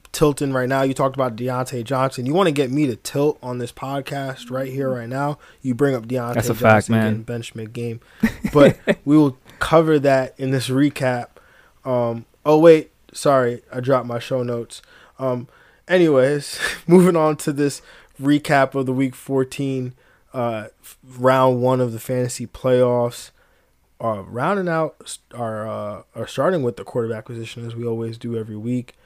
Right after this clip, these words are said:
Speaker 1: The Q B one on the week, man. Aaron Rodgers, man.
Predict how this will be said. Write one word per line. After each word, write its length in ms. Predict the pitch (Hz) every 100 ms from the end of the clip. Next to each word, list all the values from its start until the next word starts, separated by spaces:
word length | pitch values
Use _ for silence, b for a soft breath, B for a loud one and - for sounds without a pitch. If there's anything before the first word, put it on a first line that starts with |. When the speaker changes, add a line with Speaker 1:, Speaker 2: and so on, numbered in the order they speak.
| _ _ _
Speaker 1:
The 80 | -
Q 280 | - 175 196
B 100 | 156
one 240 | 123 131
on 140 | 131
the 80 | 127
week, 340 | 123 135 127 131
man. 340 | 127 127 123 -
Aaron 400 | 127 190 180 120
Rodgers, 720 | 110 135 151 131 120 110 -
man. 400 | 110 110 110 107